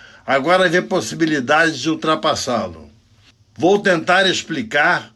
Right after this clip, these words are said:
o que está provocando minha volatilidade pessoal. Espero que o caro amigo leitor não considere isso uma desculpa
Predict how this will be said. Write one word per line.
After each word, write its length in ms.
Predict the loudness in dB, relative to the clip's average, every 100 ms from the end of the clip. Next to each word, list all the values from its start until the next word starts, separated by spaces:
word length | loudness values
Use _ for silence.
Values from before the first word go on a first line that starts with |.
| _ _ -14
o 140 | -12
que 100 | -6
está 380 | -2 -2 0 0
provocando 720 | 2 0 2 0 0 -2 -2
minha 240 | -2 0 0
volatilidade 1040 | 2 2 2 -2 -4 -4 0 2 2 -2
pessoal. 760 | -4 -6 -6 -2 -2 -2 -4 -14 _ _ -8
Espero 640 | -4 -2 -2 2 2 2 -2
que 220 | -4 -8
o 80 | -6
caro 360 | 0 2 4
amigo 380 | 2 0 -2 -2
leitor 640 | -2 -4 -2 -2 -2 -2 -10 _
não 240 | 0 0 2
considere 640 | 0 0 -4 0 0 2
isso 640 | 2 2 0 -2 -8 -10 -10 -20 _
uma 260 | -4 2 2
desculpa 760 | 2 0 -2 -4 -6 -2 -6